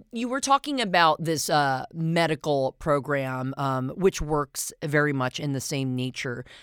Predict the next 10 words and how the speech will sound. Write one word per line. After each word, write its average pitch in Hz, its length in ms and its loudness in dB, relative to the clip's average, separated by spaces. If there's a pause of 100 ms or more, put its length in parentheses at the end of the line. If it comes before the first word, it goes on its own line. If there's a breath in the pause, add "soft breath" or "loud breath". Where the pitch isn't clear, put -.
(120)
Was 180 220 4
it 196 120 0
proven 190 360 2
effective? 170 600 -2 (120)
Um, 147 360 0
and 170 220 2
are 160 280 4
early 208 280 2
signs 143 680 0
of 143 440 -2